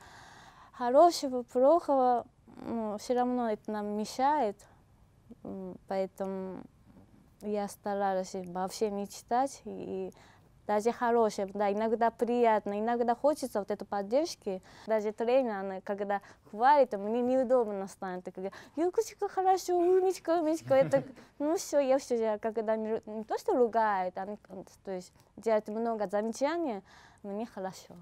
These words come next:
Speaker 2: Спортивная злость.
Speaker 1: Да, вот именно. <laughs>
Speaker 2: Я думаю, у наших гостей есть также много вопросов, которые они очень хотят задать, поэтому кто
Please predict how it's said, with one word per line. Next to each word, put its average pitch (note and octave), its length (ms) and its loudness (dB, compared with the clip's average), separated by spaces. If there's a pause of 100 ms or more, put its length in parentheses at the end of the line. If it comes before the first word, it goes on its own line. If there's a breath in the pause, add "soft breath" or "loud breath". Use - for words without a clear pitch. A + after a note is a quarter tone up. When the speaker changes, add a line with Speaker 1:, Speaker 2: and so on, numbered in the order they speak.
Speaker 2:
Спортивная G2+ 500 -4
злость. F#2+ 520 -4
Speaker 1:
Да, B3+ 480 0
вот B3+ 260 -6
именно. C#4+ 1080 -6
<laughs> - 140 -20
Speaker 2:
Я B2+ 160 2
думаю, D#3 360 -2
у C3+ 60 -8
наших C3+ 300 -4
гостей D#3 460 -6 (100)
есть A#2+ 300 -8
также A#2 340 -2
много C3+ 240 0
вопросов, A#2+ 560 -2
которые G2+ 480 -10 (200)
они G#2+ 360 -8 (340)
очень C3+ 240 -2
хотят A2+ 300 -6
задать, A#2 420 -4
поэтому A2+ 380 -8
кто C3 360 2